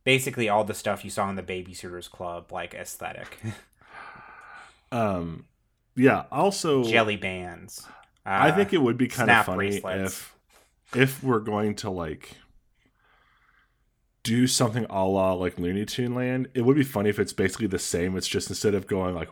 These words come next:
Speaker 2: right, you go left, and that's where you
Speaker 1: Mm-hmm.
Speaker 2: get to the Nicktoon world.
Speaker 1: Yeah.
Speaker 2: Um, and then the mole people are, they don't have nostalgia, and they want nostalgia. Like, that's, or kind of we're back around to what is the, why are they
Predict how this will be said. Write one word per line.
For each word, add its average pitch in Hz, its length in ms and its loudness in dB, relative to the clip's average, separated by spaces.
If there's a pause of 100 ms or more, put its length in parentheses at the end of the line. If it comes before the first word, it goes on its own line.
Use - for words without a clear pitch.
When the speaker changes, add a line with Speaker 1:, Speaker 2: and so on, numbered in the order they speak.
Speaker 2:
right, 87 300 -4
you 87 100 -6
go 85 140 -4
left, 76 580 -10
and 87 120 -6
that's 85 200 -4
where 90 80 0
you 85 80 0
Speaker 1:
Mm-hmm. 82 40 -2
Speaker 2:
get 82 80 -4
to 92 60 -8
the 78 120 -8
Nicktoon 92 480 -4
world. 104 340 -4 (160)
Speaker 1:
Yeah. 110 200 2 (1300)
Speaker 2:
Um, 87 460 -8 (1000)
and 107 140 0
then 101 100 2
the 101 60 0
mole 101 200 2
people 90 580 -2
are, 80 480 -6 (640)
they 104 160 6
don't 98 160 0
have 92 240 -2
nostalgia, 92 680 -4 (220)
and 90 140 -6
they 90 80 0
want 87 320 -4
nostalgia. 120 480 -6
Like, 107 180 -6
that's, - 400 -2 (400)
or 156 140 4
kind 165 160 4
of 156 60 0
we're 147 100 6
back 127 240 4
around 107 280 2
to 104 160 0
what 95 320 0
is 90 260 -2
the, 85 400 -2 (180)
why 98 180 4
are 92 120 0
they 85 480 -2